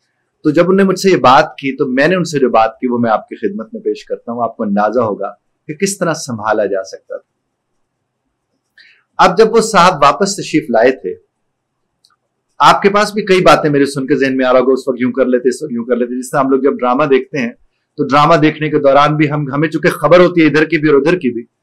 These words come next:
तो हम उस वक्त क्या कर रहे होते हैं, हम कहते हैं, "ये, ये क्यों नहीं कर लेता, इसे यूं कर लेना चाहिए था, इसे वो कर," चूंकि हमारे पास दोनों तरफ की तस्वीर होती है। लेकिन problem ये है कि जो husband wife होते हैं, उन दोनों के पास दोनों तरफ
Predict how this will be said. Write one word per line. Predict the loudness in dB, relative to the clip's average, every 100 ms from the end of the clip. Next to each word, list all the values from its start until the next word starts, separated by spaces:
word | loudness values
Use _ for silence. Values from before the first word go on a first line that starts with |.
| _ _ _
तो | 0
हम | 0
उस | 0
वक्त | -2 0
क्या | 0
कर | 2 0
रहे | 2
होते | 2 0 -4
हैं, | -6 -16 _ _ -4
हम | 0
कहते | 0 2
हैं, | 2
"ये, | 2 2
ये | 2
क्यों | 2 0
नहीं | 0
कर | 0
लेता, | 0 -2 -2
इसे | 0 2
यूं | 2 0
कर | 2
लेना | 0 0 -2
चाहिए | -2 -4
था, | -6
इसे | -6
वो | -4 -2
कर," | -2 -2
चूंकि | -4 -4
हमारे | -2 -2
पास | -2 -2
दोनों | 0 2
तरफ | 2 0 -2
की |
तस्वीर | -10 -8 -4
होती | -4 -4 -12
है। | -20 _ _ _ _ _ _ -8
लेकिन | -6
problem | -6 -2 -2 0 -2 -2
ये | -2
है | -6 -12 -20 _ _ _ _ _ 0
कि |
जो | 2 2
husband | 2 -2 0 2 4
wife | 2 2 -2
होते | -4 -6
हैं, | -8 -8 -8 _
उन | -2 0
दोनों | 2 2 2
के | -2
पास | -4 0 2 0 -4
दोनों | -4 -2 -2 -2
तरफ | -2